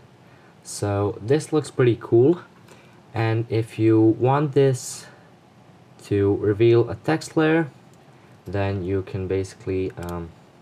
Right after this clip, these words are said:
type in your text, and I'm just going to make this bigger. I'm going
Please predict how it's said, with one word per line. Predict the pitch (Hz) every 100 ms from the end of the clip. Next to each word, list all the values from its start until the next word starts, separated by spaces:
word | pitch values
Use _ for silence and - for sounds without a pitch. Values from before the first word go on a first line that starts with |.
| _ - -
type | 90 - 95
in | 85 80 117
your | 131 117 -
text, | 143 139 - - - - - _ _ - - - - - - - - - _ _ _ _ _ - _ - - _ _ _ -
and | 95 92
I'm | 90 90
just | 92 87
going | 90 90 87
to | -
make | 87 80 78 -
this | 73 - - - - - -
bigger. | 92 104 143 135 - _ _ _ _ _ - - - - - _ - - _ _ -
I'm | 95
going | 95 95 95